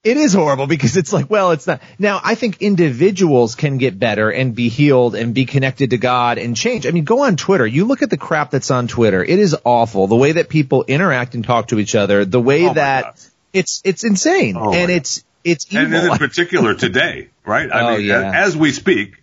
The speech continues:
Speaker 2: uh, for those of you that, uh, you know, are listening live to this recording on the, uh, <laughs> second of Aug-, uh, second of, uh, October, twenty twenty. I mean, we just got news that, uh, you know, President Trump and his wife and Hope Hicks and, uh,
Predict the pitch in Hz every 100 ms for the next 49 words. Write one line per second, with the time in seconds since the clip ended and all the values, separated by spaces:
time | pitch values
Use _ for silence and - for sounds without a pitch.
0 | _ _ 104 110 107 120 123 117 101 110
1 | 110 104 104 95 110 101 95 101 104 95
2 | 85 - _ _ _ _ _ _ _ _
3 | 76 76 82 73 78 71 73 76 69 65
4 | - - 73 69 71 73 65 92 82 73
5 | - - - 117 110 104 101 101 98 92
6 | - 123 113 107 95 92 107 113 85 98
7 | 95 - 104 101 98 92 85 85 87 -
8 | 127 107 82 - - - - 98 92 87
9 | 87 85 104 95 95 95 92 101 - 101
10 | 95 98 98 92 92 87 - 98 87 92
11 | 101 85 101 92 90 85 - 92 98 95
12 | 78 87 87 87 87 90 - - - 90
13 | 80 69 76 69 123 123 95 85 - 82
14 | 71 71 69 80 92 76 65 62